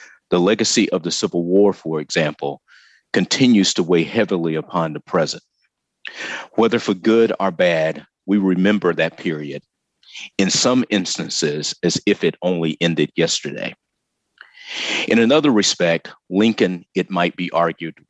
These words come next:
was wrong. History, especially as Lincoln characterized it in his message,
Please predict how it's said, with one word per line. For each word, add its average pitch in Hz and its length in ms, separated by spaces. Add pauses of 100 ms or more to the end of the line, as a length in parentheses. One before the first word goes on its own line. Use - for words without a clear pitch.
was 82 160
wrong. 87 400 (880)
History, 92 640 (180)
especially - 640
as 85 160
Lincoln 87 380
characterized 82 880
it 82 180
in 85 140
his 80 200
message, 92 480